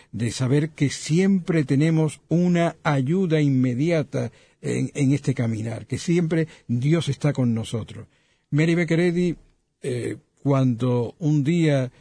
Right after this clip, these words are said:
eh, tiene un accidente gravísimo y todo el mundo piensa que, que efectivamente va a pasar de este mundo,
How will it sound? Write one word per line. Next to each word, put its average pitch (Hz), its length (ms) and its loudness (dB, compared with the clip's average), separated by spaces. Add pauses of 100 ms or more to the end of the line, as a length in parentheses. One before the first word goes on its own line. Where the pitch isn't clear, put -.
(220)
eh, 123 440 -4
tiene 143 520 2 (100)
un 135 640 -2
accidente 131 800 -2
gravísimo 123 1000 0
y 113 80 -6
todo 147 220 -2
el 139 60 2
mundo 139 240 0
piensa 139 420 -2
que, 110 260 -8 (200)
que 131 80 -6
efectivamente 139 720 0
va 131 140 0
a 139 60 -2
pasar 131 400 -2
de 113 80 -6
este 123 180 -4
mundo, 156 420 0